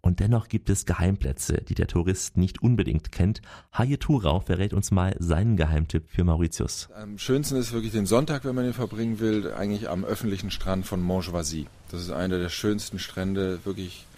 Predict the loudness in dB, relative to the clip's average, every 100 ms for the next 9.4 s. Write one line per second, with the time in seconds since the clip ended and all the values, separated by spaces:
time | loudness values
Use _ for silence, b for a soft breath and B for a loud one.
0 | -12 -2 2 4 4 0 0 -2 -4 -8
1 | -4 -2 -2 -2 -2 -2 -2 -2 -4 -4
2 | -4 -4 -6 -6 -4 -4 -2 -2 0 0
3 | 0 -2 -6 -10 -8 -8 -10 -8 -8 -8
4 | -12 B B B -4 0 0 2 2 2
5 | -2 -6 -4 0 0 2 2 2 2 2
6 | 0 -2 -4 -4 -4 -4 -4 -2 0 0
7 | 0 -2 B B B -4 -2 0 0 -2
8 | -2 -2 0 -2 -4 -4 -4 -4 -4 -4
9 | -4 -2 0 -2